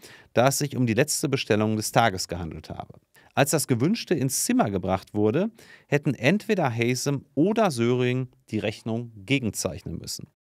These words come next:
Später ließ sich der Beleg aber nicht mehr finden. Viel zu spät waren die Ermittler auf den Gedanken gekommen,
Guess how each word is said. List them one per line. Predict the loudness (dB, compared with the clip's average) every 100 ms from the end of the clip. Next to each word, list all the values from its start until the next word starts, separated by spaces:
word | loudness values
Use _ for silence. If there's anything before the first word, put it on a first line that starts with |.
| _ _ _ _ _
Später | -12 0 2 4
ließ | 2 -2
sich | -4
der | 0 2
Beleg | 2 2 0 -4
aber | -2 2 2
nicht | 0 -2
mehr | -2 0
finden. | 0 -2 -6 _ -20 -20 -20 _
Viel | 0 0
zu | 0
spät | -2 0 0 2
waren | 2 2
die | 2
Ermittler | 2 0 0 -2
auf | -2
den | -2 0
Gedanken | 2 0 0 -2
gekommen, | 0 0 2 0